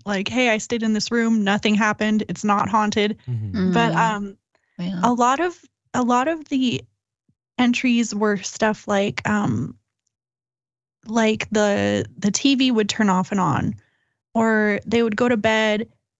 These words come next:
Speaker 1: and all the doors were, and drawers were closed, and then they wake up and all the doors are open and the drawers and the desks and,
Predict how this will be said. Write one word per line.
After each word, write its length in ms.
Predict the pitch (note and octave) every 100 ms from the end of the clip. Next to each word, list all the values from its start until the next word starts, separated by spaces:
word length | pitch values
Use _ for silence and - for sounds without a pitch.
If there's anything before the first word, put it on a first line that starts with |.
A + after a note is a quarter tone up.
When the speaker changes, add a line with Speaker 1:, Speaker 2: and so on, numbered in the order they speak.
| _
Speaker 1:
and 120 | A3+
all 120 | G#3+ G#3
the 80 |
doors 340 | G3+ G#3 G3+ G3+
were, 80 | -
and 420 | G#3+ G3+ F#3 F3+
drawers 420 | - G#3+ G#3 G3
were 100 | G3
closed, 540 | G3 - F#3+ F3 F#3+ -
and 120 | G3
then 100 | G3
they 100 | F#3+
wake 240 | G3 G3 G3+
up 180 | F#3+ -
and 160 | G3+ -
all 240 | G#3+ A3
the 100 | G#3+
doors 300 | G#3+ G#3 G#3
are 100 | G3+
open 380 | G3+ G#3 G#3 G#3
and 120 | F#3+
the 60 | F3
drawers 420 | F#3 G3+ G3+ G3
and 100 | F#3+
the 60 | F#3
desks 420 | F3+ F3+ - -
and, 300 | G3 F3+